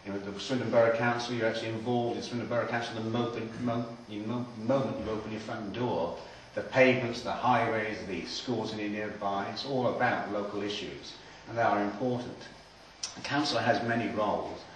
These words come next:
One of them is almost like a liaison, a liaison person, like you contact your councillor to get, to get a, a problem solved.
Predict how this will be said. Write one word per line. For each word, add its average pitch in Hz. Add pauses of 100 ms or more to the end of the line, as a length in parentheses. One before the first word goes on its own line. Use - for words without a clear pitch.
(220)
One 311
of 151
them 113
is 104
almost 120
like -
a 117
liaison, 120 (480)
a 98
liaison 117
person, 90
like 92
you 95 (100)
contact 120
your 101
councillor 104
to 98
get, -
to -
get 98
a, 104 (260)
a -
problem 98
solved. 110